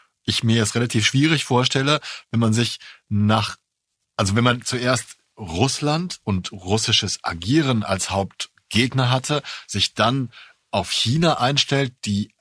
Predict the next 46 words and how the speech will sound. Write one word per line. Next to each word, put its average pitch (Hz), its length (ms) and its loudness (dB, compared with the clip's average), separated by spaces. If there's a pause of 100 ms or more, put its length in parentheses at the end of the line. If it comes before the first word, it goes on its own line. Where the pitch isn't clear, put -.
(120)
eine 101 300 0
ganz 107 320 -4
andere 120 460 -2
Politik 107 500 -4
verfolgen, 135 540 -4
auch 101 160 -6
ganz 101 180 -2
anders 110 300 -2
auftreten. 127 580 -6 (200)
Und 107 100 0
jetzt 117 160 0
kommt 123 140 0
plötzlich 117 260 -4
wieder 110 100 0
Russland 95 460 -4
raus. 85 180 -4 (300)
Also 101 280 0 (220)
ich - 120 -4
könnte 147 200 -2
mir 131 80 0
vorstellen, 147 420 -4
dass 127 140 0
die 120 220 -4 (160)
U 123 100 0
S 110 220 -4
A 131 280 0 (640)
jetzt 123 240 -6
auch 113 120 -4
erstmal 120 320 0
<laughs> - 0 -
austarieren 120 600 2
müssen. 110 280 0
Mit 107 140 0
den 107 100 0
Russen 117 240 -2
müssen 120 180 -4
wir 110 80 0
so 117 200 -2
reden, 139 280 -2
mit 131 160 -4
den 120 160 -6
Chinesen 117 560 0
müssen 117 220 -4
wir 113 80 0
so 131 340 -4
reden. 95 460 -2